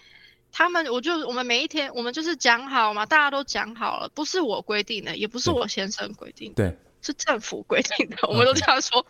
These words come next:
Speaker 1: 政府规定你就是要学这些东西。
Speaker 2: <laughs> 是，是。
Speaker 1: 但是政府没有规定你什么时候要做什么事。
Speaker 2: 对。
Speaker 1: 所以政府如果要求你，给你的大纲是这样，那你可以每天自己安排。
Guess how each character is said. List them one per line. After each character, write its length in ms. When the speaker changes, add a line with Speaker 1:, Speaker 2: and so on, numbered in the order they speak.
Speaker 1:
政 200
府 220
规 160
定 200
你 60
就 160
是 80
要 140
学 240
这 180
些 200
东 160
西。 140
Speaker 2:
<laughs> 200
是， 20
是。 220
Speaker 1:
但 160
是 160
政 240
府 120
没 140
有 140
规 240
定 280
你 240
什 220
么 160
时 260
候 380
要 140
做 220
什 180
么 140
事。 280
Speaker 2:
对。 220
Speaker 1:
所 460
以 180
政 220
府 100
如 100
果 120
要 180
求 200
你， 320
给 120
你 120
的 80
大 240
纲 200
是 120
这 120
样， 140
那 120
你 100
可 160
以 40
每 140
天 220
自 100
己 140
安 240
排。 320